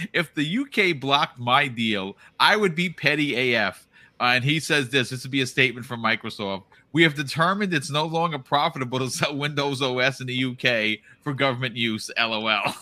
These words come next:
<laughs> And Gamer by Choice drops a five dollar super chat and says, "I wonder if Sony is cashing in on their, uh, on their goodwill because they intend to be published only next gen,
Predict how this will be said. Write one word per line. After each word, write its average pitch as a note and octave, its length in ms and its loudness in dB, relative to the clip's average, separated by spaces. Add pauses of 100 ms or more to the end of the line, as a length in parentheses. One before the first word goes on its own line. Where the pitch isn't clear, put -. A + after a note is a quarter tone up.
<laughs> - 760 -2 (800)
And D#3+ 200 0
Gamer F#3+ 320 4
by D#3+ 200 4
Choice D#3 380 0
drops C#3 260 -2
a B2 40 -8
five C#3+ 200 0
dollar C3+ 180 2
super C3+ 180 -10
chat C#3+ 140 -4
and B2+ 80 -8
says, A#2+ 160 -8
"I C#3 80 2
wonder G3+ 340 -2
if G#3 140 -4
Sony E3+ 640 -4 (280)
is C3 200 -4
cashing D#3+ 580 0
in C3 480 -2 (280)
on B2+ 200 0
their, B2+ 240 0 (240)
uh, A#2+ 260 0
on B2+ 200 -4
their B2+ 160 -2
goodwill C3+ 580 -2
because B2+ 400 -6
they A#2 180 -4
intend B2+ 440 -6
to B2+ 100 -8
be A#2 160 -4
published B2+ 580 -6
only A#2+ 500 -6 (320)
next B2+ 240 -2
gen, G#2+ 460 -2